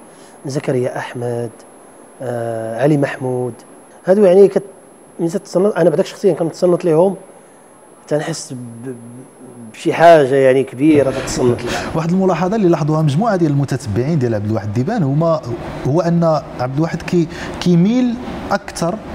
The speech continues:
Speaker 2: ل-، ل-، للطريقة المشرقية أو الطريقة الشرقية في الأداء ديال الأغنية الصوفية. علاش عبد الواحد ما سمعناش بزاف في، في الغناء في الطبع المغربي؟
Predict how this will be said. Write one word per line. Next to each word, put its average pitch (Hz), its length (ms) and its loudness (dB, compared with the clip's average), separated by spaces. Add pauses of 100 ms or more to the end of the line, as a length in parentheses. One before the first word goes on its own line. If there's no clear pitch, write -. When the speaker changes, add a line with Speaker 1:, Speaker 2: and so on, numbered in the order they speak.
(100)
Speaker 2:
ل-، 143 40 0
ل-، 139 380 0
للطريقة 151 1040 -2
المشرقية 147 600 -2
أو 110 140 -4
الطريقة 139 320 -4
الشرقية 165 540 -2
في 165 80 -2
الأداء 143 360 -2
ديال 135 160 -2
الأغنية 135 440 -2 (300)
الصوفية. 117 520 -4 (560)
علاش 151 500 -2
عبد 135 160 -2
الواحد 160 260 0
ما 175 80 0
سمعناش 170 460 0
بزاف 123 540 -2 (1000)
في، 151 140 0 (400)
في - 60 -6
الغناء 147 380 2
في - 240 -10
الطبع 156 300 -2
المغربي؟ 120 440 0